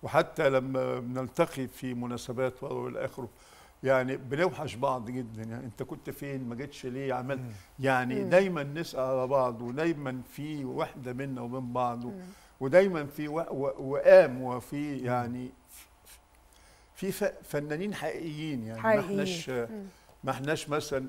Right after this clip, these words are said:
Speaker 1: ما فيش حد بيغير من التاني يعني.
Speaker 3: ودي
Speaker 1: لا.
Speaker 3: غريبة جدًا ان ما كانش فيه، آه، الغيرة دي. طب
Speaker 1: لا،
Speaker 3: خ-،
Speaker 1: لا، ابدًا، ابدًا، ابدًا، ابدًا.
Speaker 3: آه. أستاذ سمير، هفكرك بالجلسة سرية،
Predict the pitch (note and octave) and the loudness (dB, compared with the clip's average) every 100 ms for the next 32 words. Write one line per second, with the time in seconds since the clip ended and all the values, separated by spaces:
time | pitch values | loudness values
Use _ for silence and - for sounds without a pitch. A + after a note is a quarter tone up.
0 | C#3 B2 B2+ - - G#3 D#3 D#3 D3+ E3+ | -10 -10 -10 -10 -8 -6 -6 -4 -2 0
1 | E3 C3+ B2+ - D3 C3+ G#2+ G#2 A2+ - | -2 -4 -8 -6 -2 -2 -2 -10 -14 -18
2 | - G#3 A3 E4+ F4+ F4+ F4 B3+ C#4+ C4+ | -6 0 2 8 10 12 10 8 6 6
3 | A#3 G#3+ G#3+ C4+ C#4+ - A3+ B3+ C4 - | 4 2 0 2 2 0 -4 -2 -2 -4
4 | - - G#3 A3 A3 G#3+ C4 A#3 F3+ E3 | -12 -4 -2 2 2 4 8 6 6 -2
5 | E3+ - - - D#3 D#3 C#3+ F3 F3 C3 | -8 -12 -6 2 4 4 4 4 4 0
6 | G#2 - - - - F3 F3+ D3 A#2+ - | -6 -12 -20 -20 -6 0 0 0 -6 -8
7 | D#3 E3+ D#3+ C3+ C3 - E3+ D3+ A#2 G#2+ | -6 -4 -2 -4 -6 -4 -2 -2 -4 -12
8 | A2+ G#3 - - - - - C#4+ D4 C#4 | -14 -14 -14 -20 -20 -18 0 0 4 4
9 | F4+ - D4+ E4+ - E4+ D#4 - G3+ G#3+ | 6 4 2 2 6 6 6 2 -2 4
10 | A#3+ A#3+ - G#3 G3+ F3 E3+ D3 | 6 6 2 -2 -4 -4 -8 -10